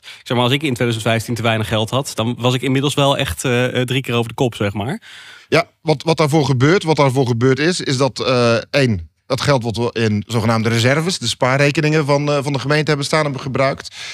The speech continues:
Speaker 2: En we krijgen ook incidenteel geld binnen, wat we weer, eh, nou ja, wa-, wat je voor één jaar k-, binnenkrijgt en wat je in één jaar kan uitgeven.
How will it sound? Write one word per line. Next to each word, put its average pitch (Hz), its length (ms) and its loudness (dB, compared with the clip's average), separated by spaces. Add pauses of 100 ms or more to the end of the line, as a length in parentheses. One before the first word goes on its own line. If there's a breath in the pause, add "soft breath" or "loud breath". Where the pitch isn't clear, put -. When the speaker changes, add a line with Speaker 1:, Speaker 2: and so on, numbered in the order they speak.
(200 loud breath)
Speaker 2:
En 143 120 0
we 139 60 2
krijgen 165 300 2
ook 156 200 -2
incidenteel 147 680 0
geld 180 300 -2
binnen, 180 340 -2 (260)
wat 135 200 -2
we 139 140 0
weer, 139 400 2 (320)
eh, 120 180 2 (260)
nou 120 180 0
ja, 92 140 -2
wa-, 110 320 -6
wat 120 140 -2
je 120 60 -4
voor 107 120 0
één 151 240 -2
jaar 135 300 0
k-, 107 260 -4
binnenkrijgt 123 460 -2
en 120 40 -4
wat 107 120 -4
je 120 120 -4
in 110 220 -4
één 131 120 0
jaar 117 180 2
kan 120 140 -4
uitgeven. 107 400 -4